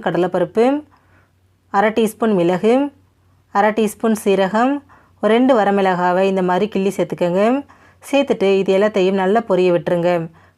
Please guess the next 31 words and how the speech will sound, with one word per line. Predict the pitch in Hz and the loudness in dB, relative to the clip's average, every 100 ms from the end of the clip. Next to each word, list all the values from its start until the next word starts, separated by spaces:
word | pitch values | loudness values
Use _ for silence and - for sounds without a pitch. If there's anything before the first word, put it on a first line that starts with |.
| _ _ _ _ _ _ _ - | _ _ _ _ _ _ _ -2
கடுகு | 240 277 262 | 0 0 0
சீரகம் | 226 202 208 208 | 0 0 0 0
முழுமையா | 226 220 226 220 | 2 2 0 0
பொரிஞ்சதும் | 196 180 185 190 185 | 0 0 -2 0 0
இதுல | 185 190 | 0 2
ஒரு | 196 202 | 2 2
இருபத்தஞ்சு | 247 254 240 208 214 | 2 2 0 0 -2
சின்ன | 196 196 | 0 0
வெங்காயத்தை | 180 175 170 196 | 0 0 0 -2
தோல் | 208 208 196 | 0 2 0
உரிச்சிட்டு | 160 165 220 | -2 -4 -2
அப்படியே | 190 185 202 196 | 0 0 0 0
முழுசா | 208 226 202 | -2 -2 -2
சேர்த்துக்கோங்க, | 175 160 170 180 214 180 | -2 -2 -4 -4 -2 -4
கட் | - | -4
பண்ண | 180 175 | -4 0
வேண்டாம். | 175 165 170 160 - - - - 196 | 0 0 -2 -4 -12 -20 -20 -8 -2
அடுத்ததா | 196 190 196 185 | -2 0 2 2
இதுல | 170 175 220 254 - 202 | 2 2 2 0 -2 -2
ஒரு | 208 190 | 0 0
பதினஞ்சு | 196 220 196 180 | 2 0 0 -2
பூண்டு | 190 185 175 | -2 0 -2
பற்கள், | 165 214 254 294 _ _ _ _ _ _ _ _ 214 | -2 0 0 -2 _ _ _ _ _ _ _ _ -2
ஒரு | 214 214 | 2 4
மூணு | 247 262 | 4 2
பச்சை | 190 175 214 | 0 -2 0
மிளகாவை | 196 180 185 202 | 0 2 0 0
அப்படியே | - 180 190 202 | 0 0 0 2
முழுசா | 190 185 208 196 | 0 0 -2 -2
சேர்த்துக்கோங்க. | 170 160 170 180 214 269 294 - _ _ - | -4 -4 -2 0 0 0 -4 -16 _ _ -2
கூடவே | 254 220 208 | 0 2 2